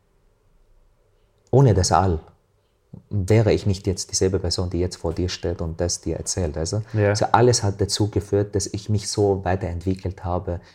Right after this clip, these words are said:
Speaker 1: wie ich heute bin.
Speaker 2: Ja.
Speaker 1: Und
Speaker 2: Und du wärst nicht vielleicht Morava Bestseller-Autor geworden, weil
Speaker 1: Mhm.
Speaker 2: in Syrien hätte vielleicht niemand deine Bücher gekauft.
Speaker 1: Eben.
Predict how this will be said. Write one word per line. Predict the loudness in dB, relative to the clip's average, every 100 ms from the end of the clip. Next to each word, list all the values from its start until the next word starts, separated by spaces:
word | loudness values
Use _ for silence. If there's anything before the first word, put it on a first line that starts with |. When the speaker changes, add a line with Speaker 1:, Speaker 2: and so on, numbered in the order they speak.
| _
Speaker 1:
wie | -2 2
ich | 0 -2 -4
heute | -6 -4 -8
bin. | -8 -8 0
Speaker 2:
Ja. | 2 2 -4 _ _ _
Speaker 1:
Und | 2 2 2 -4 -20 _ _ _
Speaker 2:
Und | -4 0
du | 2
wärst | 2 0
nicht | 0 0 -4 -4
vielleicht | 0 2 2 -2 -18 _
Morava | -4 0 -2 -2
Bestseller-Autor | 0 -2 -2 -4 -2 0 0 -2 -4 0 0 2
geworden, | 0 2 2 2 2
weil | 2 2
Speaker 1:
Mhm. | 0 -6 -16 _
Speaker 2:
in | 0
Syrien | 0 2 4 4 4
hätte | 2 -2
vielleicht | 0 4 4 4 2
niemand | 2 4 4
deine | 4 4
Bücher | 2 2 2
gekauft. | 2 0 4 4 4
Speaker 1:
Eben. | 0 0